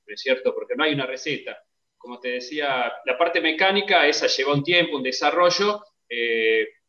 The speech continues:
pero no, no es, no es el punto más, más crítico. Yo creo que hoy por hoy es, es más crítica la parte de,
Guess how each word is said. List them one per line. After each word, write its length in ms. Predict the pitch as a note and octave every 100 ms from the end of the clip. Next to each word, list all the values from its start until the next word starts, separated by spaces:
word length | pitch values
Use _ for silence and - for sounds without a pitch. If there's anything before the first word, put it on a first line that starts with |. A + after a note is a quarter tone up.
| _ _ _ _ _ _ -
pero 480 | A#2+ A#2+ A#2+ A#2+
no, 160 | B2 B2+
no 640 | B2+ B2+ _ _ _ C3 C#3+
es, 120 | C#3+
no 100 | D3
es 120 | -
el 180 | D3+ C3
punto 340 | E3 D3+ D3 B2+ B2 A#2
más, 200 | A#2 B2+ - _ _ _ -
más 160 | B2+ -
crítico. 360 | B2+ A2+ A2+ A2
Yo 180 | C3
creo 380 | C3 D3+ C#3+ B2+ -
que 80 | B2+
hoy 100 | B2+
por 180 | C3 C3
hoy 120 | D3+
es, 140 | C#3
es 180 | B2+ B2+
más 140 | B2+ -
crítica 420 | - C#3 C#3 C3
la 160 | A2+ -
parte 400 | A#2+ A#2 - A2
de, 200 | G#2 G2